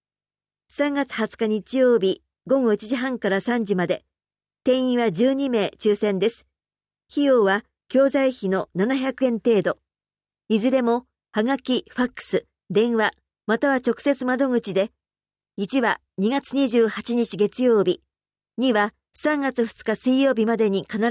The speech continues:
ず着くように申し込んでください。お問い合わせ先、会場申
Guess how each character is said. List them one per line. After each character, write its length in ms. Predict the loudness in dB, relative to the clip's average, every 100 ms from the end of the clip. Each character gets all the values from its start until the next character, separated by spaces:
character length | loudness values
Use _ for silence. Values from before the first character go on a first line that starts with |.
| 0
ず 120 | -2
着 80 | -8
く 120 | 0
よ 160 | 2 2
う 60 |
に 160 | 0 -2
申 160 | 0 -2
し 80 | -2
込 140 | -2
ん 20 |
で 100 | -2
く 60 | -2
だ 100 | -4
さ 140 | -2
い。 100 | -6 _ _ _ _ _ _ _ _ -4
お 80 |
問 160 | 0 4
い 60 | 4
合 40 |
わ 60 | 2
せ 100 | -2
先、 320 | -4 -4 -2
会 220 | 0 0
場 220 | 2 2
申 200 | 2 0